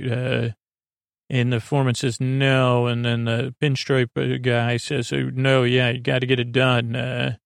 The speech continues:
and the foreman goes, "I'll just shut down the work." Like, uh,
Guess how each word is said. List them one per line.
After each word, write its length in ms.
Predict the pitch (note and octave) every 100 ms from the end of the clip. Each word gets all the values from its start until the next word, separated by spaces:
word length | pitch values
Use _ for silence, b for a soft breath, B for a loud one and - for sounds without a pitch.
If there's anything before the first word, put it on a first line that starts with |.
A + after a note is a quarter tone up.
| _ _ _ _ _ _
and 60 | C#3+
the 60 | B2+
foreman 280 | D#3+ C#3+
goes, 160 | C3 A#2
"I'll 80 | C#3+
just 180 | C#3+ -
shut 260 | C#3+ C3
down 260 | C3+ C3 B2+
the 140 | A#2+
work." 320 | A#2 C3+ D#3
Like, 400 | D3 B2+ A#2 -
uh, 380 | C3+ B2+ B2 A#2+